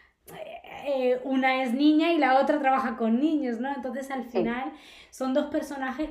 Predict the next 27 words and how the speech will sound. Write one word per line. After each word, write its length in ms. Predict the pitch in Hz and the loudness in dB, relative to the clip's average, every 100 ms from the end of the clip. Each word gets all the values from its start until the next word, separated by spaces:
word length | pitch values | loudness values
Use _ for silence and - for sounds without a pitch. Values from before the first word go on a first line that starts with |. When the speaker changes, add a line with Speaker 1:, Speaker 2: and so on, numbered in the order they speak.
| - | -4
Speaker 1:
que, 320 | 294 254 233 | -2 0 0
mm, 300 | 226 220 196 - _ _ _ _ - | -2 -2 -8 -14 _ _ _ _ -10
que 100 | 254 | -6
creo 180 | 247 233 | -2 -2
que 60 | 254 | 0
abordan 500 | 269 285 294 254 226 | 0 0 0 -2 -2
temas 360 | 277 269 226 - - _ _ | -4 -4 -6 -8 -20 _ _
similares, 640 | - - 247 233 254 285 311 | -14 -4 0 2 2 2 0
se 120 | 285 | -2
van 160 | 247 240 | -4 -4
salpicando 540 | 285 240 269 262 262 | -6 -8 -6 -4 -4
las 160 | 262 226 | -4 -4
novelas 380 | 233 240 247 247 | -2 -2 -2 -4
de 80 | |
los 120 | 226 202 | -4 -4
mismos 380 | 240 262 262 - | -4 -4 -8 -8
temas, 280 | 247 262 - | -8 -8 -10
pero 320 | 226 208 202 | -6 -4 -4
eso, 180 | 208 196 | -6 -8
tiene 260 | 214 220 240 | -6 -2 -2
una, 420 | 254 262 254 - - - | -2 -2 -4 -8 -18 -10
una 200 | 240 247 | -2 0
brutalidad 540 | 269 302 285 269 240 220 | 2 2 2 2 0 0
tan 280 | 226 240 254 | -2 0 0
bella 360 | 254 247 262 | 0 2 0
lo, 380 | 247 226 226 226 | 0 -2 -2 -4
y, 160 | 247 | -8